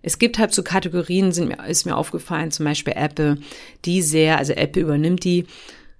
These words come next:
ja, also, oder Podigy hat die von Apple <laughs> mal vielleicht übernommen.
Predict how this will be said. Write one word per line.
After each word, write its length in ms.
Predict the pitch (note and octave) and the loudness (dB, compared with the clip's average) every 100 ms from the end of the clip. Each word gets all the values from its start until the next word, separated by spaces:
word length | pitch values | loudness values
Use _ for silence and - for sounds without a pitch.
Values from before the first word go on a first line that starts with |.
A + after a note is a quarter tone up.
| _ _ - - | _ _ -20 -6
ja, 280 | C#3+ D3 D#3+ | -2 0 -2
also, 260 | - D3 C#3+ | -2 -2 0
oder 260 | D3+ D3 C#3 | 2 2 0
Podigy 580 | - - D#3 D3 D3 D3 | 0 4 4 2 -2 -2
hat 140 | D3 | -2
die 60 | D#3 | -2
von 160 | - | -2
Apple 240 | - D3 F3+ | -2 0 2
<laughs> 20 | |
mal 140 | E3+ | 2
vielleicht 340 | D#3+ F3 D#3 D3+ | 4 4 4 2
übernommen. 460 | D3+ D#3 D#3 D#3+ | 2 2 2 0